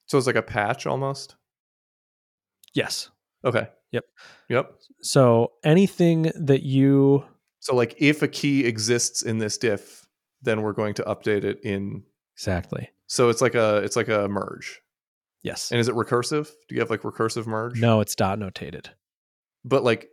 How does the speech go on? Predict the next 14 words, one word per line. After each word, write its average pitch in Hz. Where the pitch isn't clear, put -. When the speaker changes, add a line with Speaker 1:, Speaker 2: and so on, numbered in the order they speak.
Speaker 1:
is 120
Speaker 2:
Yeah, 170
yeah. 104
I 120
mean, 135
there, 127
you 131
can 113
deep 107
Speaker 1:
Okay, 113
so -
you 113
can 113
deep 113